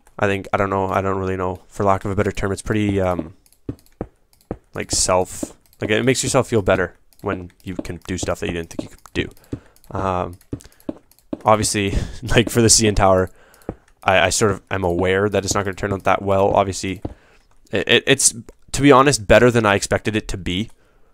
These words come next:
I didn't expect it to be half as good as it's turning out.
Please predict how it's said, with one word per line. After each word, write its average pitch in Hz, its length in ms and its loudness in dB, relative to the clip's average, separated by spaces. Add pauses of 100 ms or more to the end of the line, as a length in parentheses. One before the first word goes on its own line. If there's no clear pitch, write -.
I 98 100 0
didn't 101 160 0
expect - 320 -4
it - 140 -6
to - 80 -14
be 90 260 -6
half 92 400 -2
as 92 120 -6
good 90 180 -4
as 85 160 -6
it's - 280 -8
turning 85 280 -6
out. 73 260 -8